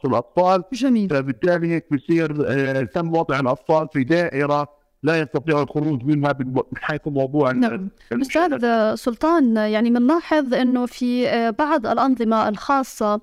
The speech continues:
Speaker 2: آه، للأطفال، خاصة في الأجهزة الحديثة اليوم. بعض الإصدارات، آه، لما بتيجي بدك، آه، تجيب الجوال جديد، في خيار اسمه لطفلي. ممكن، آه، تفسر لنا أكتر، آه، شو مميزات هذا الخيار وكيف بيخدمنا، بيخدم أطفالنا؟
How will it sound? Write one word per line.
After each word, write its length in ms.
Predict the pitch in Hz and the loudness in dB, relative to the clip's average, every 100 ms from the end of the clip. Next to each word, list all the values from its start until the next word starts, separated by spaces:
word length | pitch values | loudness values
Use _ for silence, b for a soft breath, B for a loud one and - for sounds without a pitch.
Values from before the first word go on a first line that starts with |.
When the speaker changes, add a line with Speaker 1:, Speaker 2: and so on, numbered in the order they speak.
| b b b b | b b b b
Speaker 2:
آه، 340 | 220 220 220 | 0 2 2
للأطفال، 640 | 220 - 226 - 262 247 226 | 2 0 -4 -2 0 0 0
خاصة 380 | 269 262 247 233 | -4 -6 -4 -4
في 80 | 233 | -2
الأجهزة 680 | 226 247 226 202 220 - | -2 -2 -2 -2 -2 0
الحديثة 720 | 226 214 226 208 277 277 - 214 | -2 -4 -4 -2 0 -2 -2 -2
اليوم. 480 | 208 240 240 226 - B B | 0 0 0 0 -4 B B
بعض 180 | 262 285 | 0 0
الإصدارات، 600 | 262 240 262 285 320 - | 0 0 0 2 0 -2
آه، 140 | 262 247 | -4 -2
لما 200 | 240 240 | -2 -4
بتيجي 420 | 226 320 294 269 | -4 -4 -4 -4
بدك، 340 | 240 247 - | -4 -4 -2
آه، 300 | 247 233 226 | -2 0 -2
تجيب 260 | 220 285 311 | -2 -4 -4
الجوال 460 | 269 247 247 269 | -2 0 0 0
جديد، 320 | 233 247 262 247 | -2 -2 -4 -2
في 260 | 285 294 | -2 -4
خيار 520 | - 269 262 277 285 | -2 -2 0 0 -2
اسمه 360 | - - 254 247 | -4 -4 -2 -2
لطفلي. 600 | 233 226 208 - 180 - B B B | -2 -4 -6 -6 -6 -6 B B B
ممكن، 440 | 403 415 359 330 | -4 0 2 4
آه، 100 | 294 | 4
تفسر 380 | 285 302 - - | 0 -2 -4 -2
لنا 340 | 339 330 302 359 | 2 2 2 -2
أكتر، 440 | - 302 302 294 | -2 0 0 0
آه، 140 | 285 - b b | -2 -4 b b
شو 160 | - 466 | -2 0
مميزات 560 | 381 311 285 269 214 - | 2 2 0 0 -2 -4
هذا 140 | 214 | -4
الخيار 480 | 208 - 214 220 269 | -4 -4 -2 0 0
وكيف 260 | 269 349 330 | -2 -4 -2
بيخدمنا، 800 | 262 285 269 320 294 254 240 240 | -2 -2 0 2 2 2 2 0
بيخدم 400 | 285 285 269 254 | -2 0 0 0
أطفالنا؟ 640 | 226 - 208 185 170 | -4 -6 -4 -2 -2